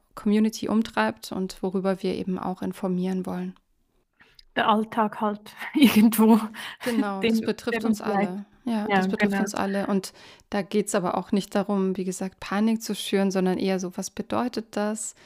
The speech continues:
Speaker 1: Ähm, was bedeutet das für mich? Was könnte das für unsere Wirtschaft, für unsere Finanzen bedeuten? Und nicht, ähm,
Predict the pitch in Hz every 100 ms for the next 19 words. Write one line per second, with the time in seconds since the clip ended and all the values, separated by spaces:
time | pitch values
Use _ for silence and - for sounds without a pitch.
0 | - - _ _ - 196 190 190 190 190
1 | 190 196 190 - 190 - 196 208 233 247
2 | - 196 - 190 190 180 190 190 - -
3 | - - - - - 185 180 175 175 -
4 | 190 180 180 170 170 165 202 - 190 185
5 | - - 190 185 190 - 175 170 - 180
6 | 180 - 170 170 - 180 180 180 180 -
7 | - 180 175